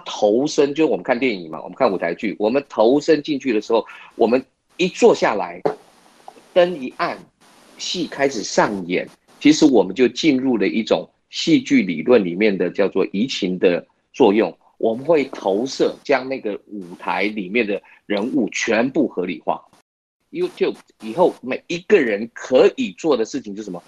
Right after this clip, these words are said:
他打破限制了，我不管，我要说什么说什么。其实这就是一个玩的开始，那这个开始并不是发明，它是恢复。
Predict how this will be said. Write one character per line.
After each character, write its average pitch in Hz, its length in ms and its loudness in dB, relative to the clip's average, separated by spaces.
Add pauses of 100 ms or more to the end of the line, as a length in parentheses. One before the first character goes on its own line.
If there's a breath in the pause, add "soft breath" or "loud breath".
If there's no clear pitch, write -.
他 165 60 -8
打 - 200 0
破 147 140 0
限 - 240 -4
制 127 140 -8
了， 92 140 -10
我 120 120 0
不 160 120 -2
管， 120 260 -2
我 123 140 -2
要 180 80 0
说 190 160 -8
什 143 100 -14
么 104 80 -18
说 117 160 -12
什 - 80 -20
么。 - 60 -20 (540)
其 208 120 -8
实 214 40 -10
这 240 120 -4
就 196 120 -4
是 196 140 -8
一 175 60 -10
个 147 120 0 (140)
玩 101 240 -6
的 127 100 -2 (140)
开 127 240 -4
始， - 260 -12 (320 loud breath)
那 220 80 4
这 202 160 0
个 180 80 -2
开 170 220 0
始 143 100 -10
并 135 200 -2
不 101 80 -6
是 120 100 -4
发 110 220 -2
明， 85 200 -10
它 123 120 -4
是 123 100 -4
恢 123 240 2
复。 107 260 -10